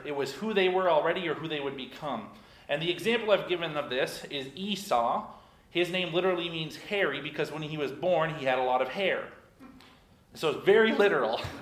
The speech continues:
Uh, and then Abraham was a new name given to Abram by God, which means father of nations.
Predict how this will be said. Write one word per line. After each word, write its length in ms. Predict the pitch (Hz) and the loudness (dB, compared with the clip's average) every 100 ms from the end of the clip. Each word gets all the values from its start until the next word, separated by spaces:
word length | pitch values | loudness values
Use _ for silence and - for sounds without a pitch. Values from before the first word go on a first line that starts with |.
| - - - - - - | -16 -18 -18 -20 -20 -10
Uh, 160 | - 117 | -8 -2
and 100 | 165 | 2
then 180 | 185 180 - | 2 2 -2
Abraham 580 | 226 208 170 120 117 110 - - | -2 0 -2 0 -4 -6 -12 -6
was 120 | 143 | -2
a 80 | 147 | -2
new 280 | 160 208 214 | 0 0 0
name 280 | 165 135 123 | -2 -4 -6
given 260 | 139 135 | -6 -6
to 380 | 135 131 123 123 - - 175 | -8 -10 -10 -12 -18 -10 -2
Abram 580 | 202 165 127 117 117 - | -2 -2 -4 -4 -6 -4
by 140 | 131 | -4
God, 420 | 131 139 113 - - - - | 2 2 2 -6 -14 -20 -14
which 260 | 139 143 143 | -10 -10 -8
means 260 | 151 135 - | -8 -10 -10
father 520 | - 147 160 165 160 | 0 2 2 0 -2
of 200 | 139 135 | -4 -6
nations. 580 | 131 127 - 107 - | -8 -8 -10 -14 -18